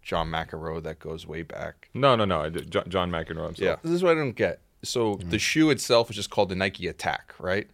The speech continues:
Speaker 2: I believe so.
Speaker 1: I
Speaker 2: We've
Speaker 1: think that,
Speaker 2: spoken
Speaker 1: I think
Speaker 2: about
Speaker 1: that
Speaker 2: this
Speaker 1: was the
Speaker 2: before.
Speaker 1: branding, though. Like, on the,
Speaker 2: Mm.
Speaker 1: on the
Speaker 2: Mm.
Speaker 1: pictures, it just said Nike Attack in the corner.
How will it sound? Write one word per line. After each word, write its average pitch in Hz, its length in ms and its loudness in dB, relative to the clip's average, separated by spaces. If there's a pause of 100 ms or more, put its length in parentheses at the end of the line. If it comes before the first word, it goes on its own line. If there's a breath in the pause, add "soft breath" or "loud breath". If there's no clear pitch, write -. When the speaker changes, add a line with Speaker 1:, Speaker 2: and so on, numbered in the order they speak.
(120)
Speaker 2:
I 107 140 8
believe 110 440 0
so. 92 380 2 (380)
Speaker 1:
I 107 40 4
Speaker 2:
We've 95 60 0
Speaker 1:
think 147 140 2
that, 180 60 6
Speaker 2:
spoken - 140 8
Speaker 1:
I - 40 2
think - 140 6
Speaker 2:
about 170 100 4
Speaker 1:
that 170 60 0
Speaker 2:
this 151 60 -2
Speaker 1:
was 127 100 -2
the - 80 2
Speaker 2:
before. 80 80 2
Speaker 1:
branding, 120 420 2
though. 87 280 0
Like, 95 200 -2
on 101 180 2
the, 92 260 4
Speaker 2:
Mm. 73 60 -4
Speaker 1:
on 92 80 -4
the 87 80 -4
Speaker 2:
Mm. - 40 -16
Speaker 1:
pictures, 90 280 -2
it 85 40 -8
just 104 160 -4
said 92 140 0
Nike 90 300 -2
Attack 87 380 -2
in 104 80 -2
the 107 80 -4
corner. 131 400 -2